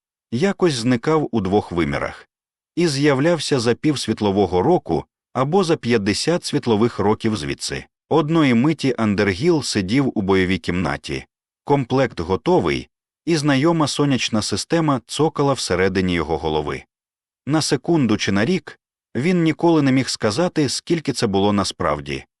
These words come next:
Крізь нього проходив той кумедний спалах, і тоді він опинявся верх і зовні,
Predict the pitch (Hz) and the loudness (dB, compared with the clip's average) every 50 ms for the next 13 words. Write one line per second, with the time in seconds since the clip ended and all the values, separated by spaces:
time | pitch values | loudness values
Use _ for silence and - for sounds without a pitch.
0 | _ _ _ _ _ _ _ - 156 165 180 160 131 165 170 160 147 156 139 - | _ _ _ _ _ _ _ -4 0 0 0 0 0 0 0 2 2 0 0 0
1 | 127 117 - - 160 160 143 131 113 - 123 117 107 - 104 101 104 101 90 87 | 0 0 2 2 2 2 2 0 0 2 0 0 0 0 0 2 2 0 0 0
2 | 90 85 - - - 180 185 165 104 76 69 - - - _ _ _ _ _ _ | -2 -4 -4 -4 -2 0 0 2 2 0 -2 -4 -10 -20 _ _ _ _ _ _
3 | _ 165 170 - 165 151 139 143 185 190 175 165 151 139 117 - 117 110 117 127 | _ -4 -2 2 2 0 2 2 0 0 2 2 2 2 0 2 0 2 2 2
4 | 123 104 - - 104 90 85 113 151 165 143 - - - - 131 120 92 87 80 | 0 -2 0 0 0 0 2 0 0 0 -2 -6 -10 -8 -4 -4 -2 0 0 -2
5 | 71 67 65 67 67 - - | -2 -2 -4 -8 -10 -10 -12